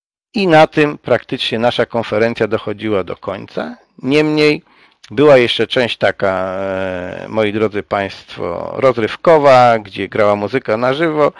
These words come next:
Tańczyliśmy, bawiliśmy się, e,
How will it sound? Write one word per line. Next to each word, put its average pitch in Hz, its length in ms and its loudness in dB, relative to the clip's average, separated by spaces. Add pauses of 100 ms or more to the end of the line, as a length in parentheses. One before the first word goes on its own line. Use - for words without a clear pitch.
(400)
Tańczyliśmy, 135 680 -2
bawiliśmy 127 760 2
się, - 180 -4
e, 104 880 -6